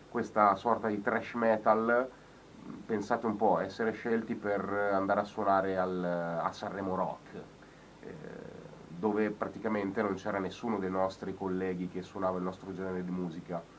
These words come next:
tutti musica leggera, rock, ehm, al limite un po' di hard rock, eccetera, però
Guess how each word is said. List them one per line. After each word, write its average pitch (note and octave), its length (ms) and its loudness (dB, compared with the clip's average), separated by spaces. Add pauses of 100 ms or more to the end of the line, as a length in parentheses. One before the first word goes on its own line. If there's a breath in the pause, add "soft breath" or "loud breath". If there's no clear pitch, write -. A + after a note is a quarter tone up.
(360 loud breath)
tutti A#2 240 -6
musica G2 340 -2
leggera, F#2+ 800 2
rock, G2 480 0
ehm, F2+ 840 -2 (340)
al F#2+ 440 -2
limite G#2 500 -2
un F#2+ 260 -4
po' G2+ 220 2
di F#2+ 100 -4
hard G2 260 0
rock, G2 380 0
eccetera, G#2+ 640 2 (460 loud breath)
però G#2 840 8